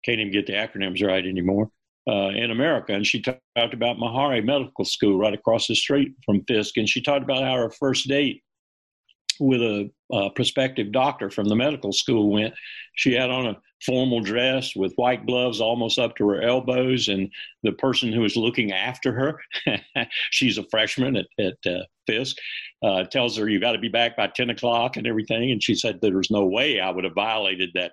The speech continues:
curfew," and so forth. And long story short, what she's telling me is that blacks in America had a better life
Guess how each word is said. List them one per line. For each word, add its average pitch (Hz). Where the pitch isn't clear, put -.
curfew," 87
and 92
so 104
forth. 101
And 165
long 240
story 226
short, 233
what 214
she's -
telling 226
me 117
is 170
that 165
blacks 139
in 170
America 127
had 135
a 107
better 139
life 143